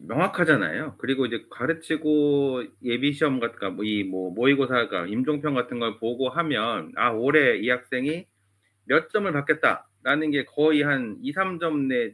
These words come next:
정도로 나와요. 그러니까, "아, 이 친구는 올해 국시에서 한 칠십, 한 이, 삼 점 언저리를 맞겠구나." 그럼 거기서 한 이, 삼 점 차이밖에 안 나요. 거의. 그러니까 그 정도로 예상이 가능하고 변수가 별로 없어요. 그러니까 공부를,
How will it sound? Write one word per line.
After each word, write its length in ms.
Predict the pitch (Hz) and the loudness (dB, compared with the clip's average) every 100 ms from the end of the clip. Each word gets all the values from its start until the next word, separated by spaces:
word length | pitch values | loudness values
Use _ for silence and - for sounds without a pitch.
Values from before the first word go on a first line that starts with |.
| _ | _
정도로 520 | - 123 127 120 113 87 | -8 -4 -2 -4 -4 -4
나와요. 340 | 87 87 69 _ - | -6 -6 -10 _ -20
그러니까, 320 | 110 98 - | -12 -8 -4
"아, 160 | 104 110 | -2 -2
이 120 | 113 | -4
친구는 340 | 147 135 131 | -4 -2 -2
올해 260 | 95 101 107 | -2 -2 -2
국시에서 640 | 101 - 95 92 113 139 156 | -4 -12 -8 -6 -6 -8 -8
한 300 | 127 117 104 - _ _ _ _ _ - | -8 -8 -10 -12 _ _ _ _ _ -6
칠십, 480 | 170 165 156 147 _ - | -6 0 -2 -2 _ -10
한 300 | 123 110 101 | -6 -4 -4
이, 140 | 117 | -4
삼 240 | 139 139 131 | 0 0 2
점 320 | 127 127 123 _ | 0 0 -4 _
언저리를 340 | 107 127 123 98 | -2 2 2 2
맞겠구나." 600 | 90 113 107 98 - - | -2 -4 -2 -2 -4 -8
그럼 160 | 135 131 | -8 -4
거기서 360 | 113 151 151 131 | 0 2 2 0
한 180 | 135 113 | 0 0
이, 80 | 131 | 0
삼 180 | 196 | 0
점 140 | 180 147 | 0 -4
차이밖에 440 | 156 135 101 - | -2 -2 -2 -4
안 160 | 73 - | -6 -6
나요. 120 | - _ | -18 _
거의. 380 | _ 90 95 76 _ | _ -6 -6 -8 _
그러니까 200 | - 87 _ _ _ _ - | -8 -8 _ _ _ _ -8
그 100 | 147 | -4
정도로 320 | 175 160 123 | 0 0 2
예상이 360 | 110 156 147 | 2 2 2
가능하고 640 | 139 95 113 113 113 175 - | 0 -4 -4 -2 -2 -2 -2
변수가 500 | 123 165 214 220 - | 0 2 4 2 2
별로 220 | 113 165 | 2 0
없어요. 380 | - - 95 104 _ | -2 -8 -14 -16 _
그러니까 200 | 87 85 _ _ _ _ _ | -20 -20 _ _ _ _ _
공부를, 1080 | - 156 160 156 151 151 147 143 135 123 | -4 -2 0 2 4 4 4 4 4 2